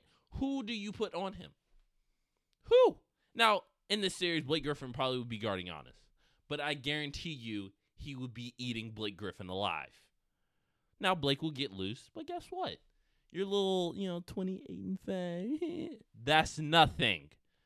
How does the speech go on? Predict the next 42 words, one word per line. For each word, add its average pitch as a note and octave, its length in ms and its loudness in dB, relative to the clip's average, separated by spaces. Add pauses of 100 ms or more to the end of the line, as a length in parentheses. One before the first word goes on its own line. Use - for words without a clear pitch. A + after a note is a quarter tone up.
(200)
because C3 420 -2
Giannis C3+ 420 0
has B2 220 0
thirty-four, A2+ 840 0 (340)
ten A2+ 280 -2
and A2 120 -10 (100)
eight, A2+ 400 4
and A2 180 -8
he A#2+ 160 -10
can't F#2 320 -8
be G#2+ 100 -8
stopped. A2 560 2 (500)
This G#3+ 240 2
guy D3+ 400 8
is D3+ 220 -4
unreal. C#3 680 4
I E3+ 80 6
don't G3+ 180 0
know D3+ 100 2
when D3 200 0
people D3 260 -8
will D3+ 60 -4
start C3+ 280 -4
to F#3+ 80 -10
realize G3 420 6
this. D#2 420 -14 (840)
The - 80 -6
Celtics - 600 6
are F#3 140 8
in G3+ 80 4
shambles. G3+ 480 4
They G#3 100 6
don't A3+ 140 4
have D#3+ 260 4
one E3+ 240 0
of F3 80 -4
their F#3 100 4
best C#3+ 300 0
defenders G3+ 500 0
in D3 80 -4
Marcus C3 320 -2
Smart. G3+ 400 2